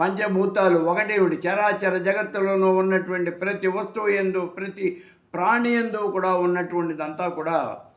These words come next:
నువ్వేనయ్యా, అదే నువ్వై ఉన్నావు. ఇక్కడ అది నువ్వు అయి ఉన్నావు అంటే తత్తు, త్వము, అసి మూడు వాక్యాలు, మూడు పదాలు ఉన్నాయి ఇక్కడ ఈ, ఈ మహావాక్యంలో. తత్తు, త్వము, అసి.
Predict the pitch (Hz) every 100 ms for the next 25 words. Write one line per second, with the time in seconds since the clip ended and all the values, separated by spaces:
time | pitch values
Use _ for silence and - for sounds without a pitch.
0 | _ - 120 139 180 160 139 117 139 151
1 | - _ _ _ _ _ _ - 170 226
2 | 240 208 190 190 175 165 160 147 147 160
3 | 139 120 - - _ _ _ _ _ _
4 | _ _ 156 175 240 208 135 131 - -
5 | - _ _ _ 127 156 196 254 269 175
6 | - _ _ 139 170 190 202 254 247 -
7 | _ _ - 226 214 196 175 165 160 170
8 | 143 170 208 - 175 175 - 220 247 247
9 | 170 180 185 233 160 156 170 175 180 196
10 | 208 208 208 214 190 147 - - - 170
11 | 202 180 190 226 226 190 190 185 180 165
12 | 160 156 160 180 190 175 190 185 175 156
13 | 127 95 90 _ _ _ _ _ _ _
14 | _ _ 156 185 - 247 262 208 185 190
15 | 240 185 - 110